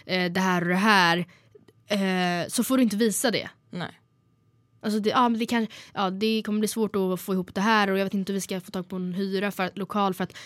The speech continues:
Speaker 1: vi måste vara så här centralt för att få ihop den här årsresultatet. Alltså
Speaker 2: Just believe and
Speaker 1: Just
Speaker 2: pray to God.
Speaker 1: pray.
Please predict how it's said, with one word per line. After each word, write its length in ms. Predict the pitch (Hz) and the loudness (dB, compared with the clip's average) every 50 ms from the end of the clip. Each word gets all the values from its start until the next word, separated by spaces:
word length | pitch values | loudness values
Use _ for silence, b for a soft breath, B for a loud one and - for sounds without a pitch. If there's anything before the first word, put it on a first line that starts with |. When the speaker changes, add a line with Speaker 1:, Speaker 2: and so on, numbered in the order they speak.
| B B | B B
Speaker 1:
vi 80 | B 185 | B -2
måste 380 | 196 196 180 - - - - | -2 -2 -2 -4 -6 -4 -4
vara 200 | 202 190 185 180 | -2 -2 -2 -2
så 120 | 180 - 190 | -2 -4 -6
här 120 | 190 185 | -6 -6
centralt 440 | 180 - 175 170 - 220 214 196 - | -6 -6 -8 -6 -2 -2 -2 -2 -2
för 100 | - 185 | -6 -8
att 80 | 175 - | -8 -4
få 80 | - | -4
ihop 180 | 175 170 170 - | -4 -4 -4 -6
den 120 | - 170 | -6 -6
här 200 | 170 165 165 165 - b b b b b b | -4 -4 -4 -6 -8 b b b b b b
årsresultatet. 1200 | - 202 196 175 156 - - - - 175 170 165 165 175 165 - 180 - 233 240 226 214 - 190 - | -6 -4 -4 -4 -4 -6 -8 -8 -6 -6 -6 -6 -6 -8 -10 -8 -2 2 4 4 4 2 0 -4 -4
Alltså 180 | 196 202 - 220 214 196 196 - - - - - - - - _ _ _ _ _ _ _ b b b b b b b b b b b | -2 0 2 2 0 0 -4 -10 -16 -20 -20 -20 -20 -20 -20 _ _ _ _ _ _ _ b b b b b b b b b b b
Speaker 2:
Just 360 | - - 202 196 - - - - | -4 -2 -2 0 -2 -4 -4 -4
believe 380 | 190 185 175 165 151 151 156 - | -4 -4 -4 -4 -6 -8 -8 -4
and 80 | - 170 | -2 0
Speaker 1:
Just 160 | 170 165 - - | 0 0 -2 -2
Speaker 2:
pray 260 | 175 175 170 170 170 | -2 0 0 0 -2
to 180 | - - 180 | -2 -4 -4
God. 400 | 165 - 143 135 131 131 139 - - _ _ _ | -4 -4 -6 -8 -8 -10 -10 -14 -18 _ _ _
Speaker 1:
pray. 280 | - - - 254 254 254 | -16 -10 -8 -6 -6 -6